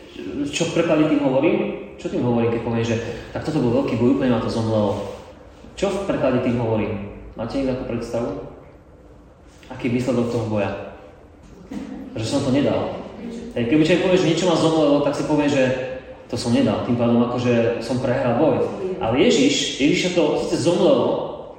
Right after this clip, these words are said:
ale vlastne on ten boj vyhral. To je tá zvláštna vec, že, že hoci učeníci ho nechali, tak je v inom, v inom, e, evanjeliu napísané, že prišiel anjel, ktorý potešoval. Takže napriek tomu, že ho nechali tak,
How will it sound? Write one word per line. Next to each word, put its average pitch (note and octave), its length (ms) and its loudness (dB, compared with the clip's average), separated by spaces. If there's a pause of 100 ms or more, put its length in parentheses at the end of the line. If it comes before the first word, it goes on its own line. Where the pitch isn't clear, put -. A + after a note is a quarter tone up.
ale A#2+ 160 0
vlastne B2 400 0
on C3+ 80 0
ten C3 160 0
boj A#2 160 0
vyhral. A2 320 0
To A#2+ 100 -4
je A2 60 -2
tá G#2+ 140 -2
zvláštna G#2+ 440 -2
vec, G#2+ 160 0
že, G#2+ 160 -2 (440)
že A#2 220 -2
hoci D3+ 260 2
učeníci D3 400 2
ho A#2+ 40 4
nechali, A#2 420 0 (500)
tak A2+ 160 -2
je A#2+ 80 2
v B2+ 60 4
inom, A#2+ 300 4
v B2 120 -4
inom, A#2+ 200 4
e, A2+ 80 4 (280)
evanjeliu A#2 280 2
napísané, A#2 440 0
že A#2 120 -2
prišiel A#2+ 360 -4
anjel, A#2 240 -2
ktorý A2 200 -4
potešoval. G#2+ 540 -4 (1040)
Takže - 200 -4
napriek D3+ 320 2
tomu, A#2+ 200 2
že A2 440 -2
ho A#2+ 80 -2
nechali C3 360 0
tak, - 440 -4